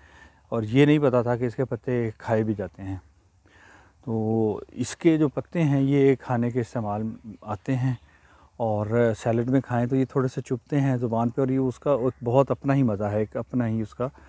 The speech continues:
टेस्ट बन, बन जाता है। तो इसको हम as a सैलड के तौर पे इस्तेमाल कर रहे हैं और फिर इससे बीज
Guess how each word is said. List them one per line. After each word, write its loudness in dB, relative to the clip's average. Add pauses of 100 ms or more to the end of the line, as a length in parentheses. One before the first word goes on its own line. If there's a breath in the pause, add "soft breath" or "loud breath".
(340 loud breath)
टेस्ट -2
बन, -6
बन -6
जाता -6
है। -14 (3000 soft breath)
तो -8
इसको 0
हम 4
as 2
a 2
सैलड 0
के -6
तौर 4
पे 0
इस्तेमाल -2
कर -2
रहे -2
हैं -4 (1040 soft breath)
और -6
फिर -2
इससे -2
बीज -2